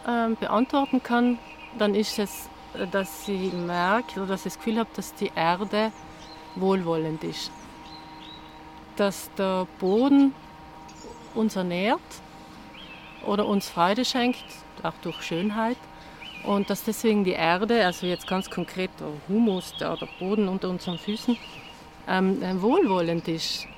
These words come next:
und wir auch eine Beziehung zu ihm aufbauen können. Und dass diese Beziehung eine freundschaftliche Beziehung sein kann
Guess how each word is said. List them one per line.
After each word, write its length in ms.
und 320
wir 280
auch 240
eine 160
Beziehung 680
zu 120
ihm 160
aufbauen 640
können. 380
Und 180
dass 140
diese 240
Beziehung 600
eine 160
freundschaftliche 640
Beziehung 640
sein 340
kann 420